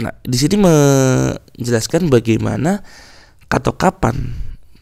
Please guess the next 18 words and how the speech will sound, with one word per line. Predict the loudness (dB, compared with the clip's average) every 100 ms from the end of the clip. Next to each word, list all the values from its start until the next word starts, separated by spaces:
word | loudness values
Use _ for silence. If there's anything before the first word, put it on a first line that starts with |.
| _
pendapatan | -2 0 2 0 0
itu | -2
bisa | -2 -2
diakui. | -2 -4 -6 -8 -10 -20 -20 -20 _ -14
Nah, | -14 -12
kalau | -10 -6
di | -4 -4
dalam | -6 -8
I | -8
F | -4
R | -4
S | -6 -8
itu | -6 -6
juga | -4 -4 -4
sama | -4 -6 -6 -8
kayak | -6 -6 -6 -10
sebelum-sebelumnya, | -10 -8 -6 -6 -4 -2 -4
guys. | -6 -10